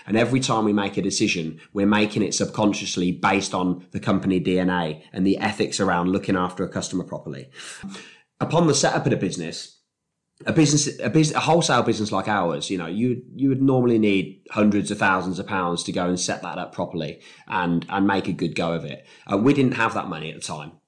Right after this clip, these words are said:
So we took a very, very modest loan from my brother. Um, and I'll always be grateful for,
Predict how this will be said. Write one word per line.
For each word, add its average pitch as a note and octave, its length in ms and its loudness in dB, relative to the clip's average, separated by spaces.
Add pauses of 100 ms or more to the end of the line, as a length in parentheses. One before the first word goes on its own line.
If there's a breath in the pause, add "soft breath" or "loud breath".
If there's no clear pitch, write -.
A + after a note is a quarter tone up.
(100)
So F#2+ 300 0
we A2 160 2
took C3 240 0
a A#2 60 2
very, B2+ 400 4
very G#2+ 240 2
modest F#2+ 680 -2 (540 soft breath)
loan F#2 520 2
from F#2+ 220 0
my F2+ 140 2
brother. G2+ 400 0 (260)
Um, F#2 460 0
and F2+ 260 -2
I'll F#2+ 140 0
always A2 320 4
be G2 100 0
grateful F#2 460 -4
for, E2 360 -6